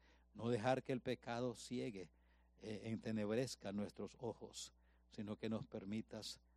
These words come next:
y nos ayudes a tener esa, cooperar nosotros con el Espíritu Santo. Y así, Señor, nos ayudes a tener en mente que todos los días usted quiere visitarnos y nos visita,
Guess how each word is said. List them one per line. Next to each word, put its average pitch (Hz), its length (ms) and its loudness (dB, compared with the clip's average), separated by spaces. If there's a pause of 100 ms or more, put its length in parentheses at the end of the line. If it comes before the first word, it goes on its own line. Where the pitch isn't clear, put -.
(220)
y 117 60 -4
nos 113 220 0
ayudes 110 480 4
a - 120 -20
tener 110 460 2
esa, 113 340 0
cooperar 127 640 4
nosotros 135 500 2
con 117 180 2
el 107 100 0
Espíritu 117 480 -2
Santo. 95 500 -8 (480)
Y 85 40 -10
así, 123 260 2
Señor, 120 320 6
nos 120 160 4
ayudes 120 420 6
a 117 80 0
tener 110 600 0
en 107 180 0
mente 107 500 2 (480)
que 101 120 -4
todos 120 340 8
los 131 160 4
días 104 400 -2
usted 101 240 -6
quiere 107 240 0
visitarnos 98 800 -4
y 107 100 -4
nos 101 160 2
visita, - 580 -2